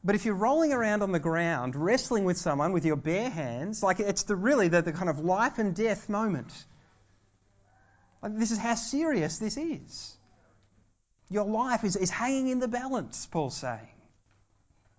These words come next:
Uh, so Paul says, "You, you must never underestimate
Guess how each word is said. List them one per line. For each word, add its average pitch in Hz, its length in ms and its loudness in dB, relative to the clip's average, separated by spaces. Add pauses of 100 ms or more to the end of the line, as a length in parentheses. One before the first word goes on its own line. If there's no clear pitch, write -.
(1160)
Uh, 175 60 0
so 214 100 2
Paul 247 180 0
says, 226 320 0
"You, 226 220 4
you 220 140 6
must 202 240 0
never 254 440 2
underestimate 254 1000 2